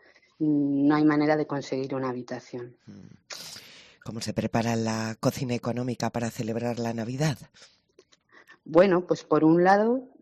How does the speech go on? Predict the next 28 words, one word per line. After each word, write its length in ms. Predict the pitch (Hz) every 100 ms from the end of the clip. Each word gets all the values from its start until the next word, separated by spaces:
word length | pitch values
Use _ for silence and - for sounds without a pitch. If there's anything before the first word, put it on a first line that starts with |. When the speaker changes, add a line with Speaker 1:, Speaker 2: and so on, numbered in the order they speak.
| -
Speaker 1:
como 520 | 170 165 147 147 147
cualquier 380 | 151 147 180 180
día 180 | 165 135
del 140 | 135
año, 320 | 151 147 123 - _ _
¿no? 180 | 147 175
Porque 220 | 214 143
aquí 400 | 143 - 151 143
las 200 | 143 139
actividades 600 | 139 - 139 143 156 147
y 40 | 151
el 100 | 143
horario 440 | 147 156 156 147
son 240 | 147 160 151
los 120 | 147
mismos, 680 | 156 180 185 190 208 - - - -
las 180 | 156 143
personas 480 | 151 143 156 156 -
también 520 | 139 139 151 143 135
suelen 360 | - 160 147 139
ser 180 | 147 143
las 240 | 135 -
mismas 320 | 160 160 151
que 100 | -
vienen 240 | 143 151 151
todos 240 | 151 147
los 200 | 143 -
días, 380 | 170 170 196